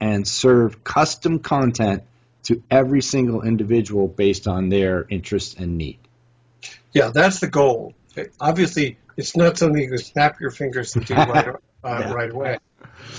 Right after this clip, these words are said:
Speaker 2: The, the good news is most of these companies are built around that database, actually several databases. So because they have information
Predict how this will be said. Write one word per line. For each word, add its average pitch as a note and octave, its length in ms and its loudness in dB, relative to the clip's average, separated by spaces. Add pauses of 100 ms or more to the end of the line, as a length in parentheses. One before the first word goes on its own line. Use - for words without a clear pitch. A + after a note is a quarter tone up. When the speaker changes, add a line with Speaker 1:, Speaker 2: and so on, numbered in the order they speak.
(340)
Speaker 2:
The, - 240 -2
the C#3 100 -6
good G#3+ 260 4
news D#3 260 2
is C3+ 380 2 (1300)
most E3+ 460 2
of D#3 100 -8
these D3 280 -4
companies B2 760 -4 (140)
are B2 100 -4
built C#3+ 320 2
around A#2 340 2
that A2+ 200 -8
database, - 640 -8 (680)
actually C3 500 -4
several B2+ 360 0
databases. - 520 -14 (520)
So D3+ 380 0 (320)
because G3 880 0 (120)
they D3+ 180 0
have D#3 420 -2 (180)
information C#3+ 800 -2